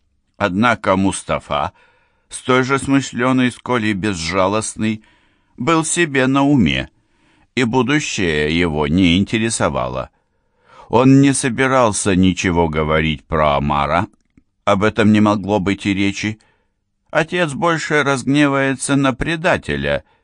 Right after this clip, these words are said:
чем на его жертву. Сегодня утром Мустафа сказал Омару: "Ну что,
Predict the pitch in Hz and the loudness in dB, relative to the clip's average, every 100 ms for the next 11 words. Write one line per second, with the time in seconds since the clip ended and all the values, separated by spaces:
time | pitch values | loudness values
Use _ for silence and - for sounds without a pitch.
0 | - - 90 92 90 85 87 80 78 62 | -10 0 2 4 2 2 -2 0 -2 -4
1 | - 50 - _ _ _ _ _ _ _ | -14 -18 -18 _ _ _ _ _ _ _
2 | _ - 120 131 170 143 127 139 165 139 | _ -4 2 2 2 2 2 2 0 0
3 | 117 110 120 - 110 101 120 117 - 98 | 4 4 2 0 -2 0 0 0 -2 -4
4 | 87 95 90 87 82 73 65 65 - _ | 0 0 2 2 2 0 -2 -8 -10 _
5 | _ _ _ _ _ _ _ - 80 101 | _ _ _ _ _ _ _ -4 0 0
6 | - 80 69 | -2 -6 -6